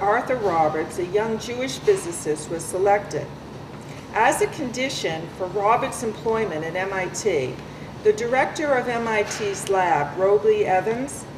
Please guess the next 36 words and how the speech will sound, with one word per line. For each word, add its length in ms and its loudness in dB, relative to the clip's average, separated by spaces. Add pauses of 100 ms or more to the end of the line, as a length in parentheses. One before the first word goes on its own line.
insisted 800 -2
that 160 0
the 60 0
director's 640 2
name 360 -4 (600)
be 120 -6
put 300 2
on 300 2
published 400 2
papers. 640 2 (840)
When 240 2
Roberts 480 2
got 280 6
to 120 -6
M 200 -6
I 160 -2
T, 420 -4 (320)
he 140 -6
did 240 4
all 160 0
the 100 2
work. 380 4 (1600)
Uh, 420 -6
let's 140 -8
see. 220 -6 (220)
With 220 8
Hertz 540 2
and 200 -2
Robert 400 4
as 320 2
a 80 -8
team, 480 -4 (400)
they 140 10
did 260 -2
rabbit 400 4
studies. 720 2